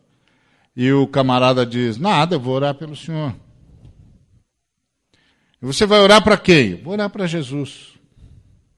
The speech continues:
"Ah, o Deus de vocês, né?" "É, o nosso Deus."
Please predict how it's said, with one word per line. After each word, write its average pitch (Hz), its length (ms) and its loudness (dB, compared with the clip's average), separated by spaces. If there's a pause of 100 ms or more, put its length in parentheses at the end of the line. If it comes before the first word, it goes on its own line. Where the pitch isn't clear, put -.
(340)
"Ah, 220 200 0
o 165 60 0
Deus 160 260 2
de 143 80 -8
vocês, 123 540 -4
né?" 127 260 -4
"É, 160 240 -6
o 151 60 -14
nosso 147 320 -16
Deus." - 520 -16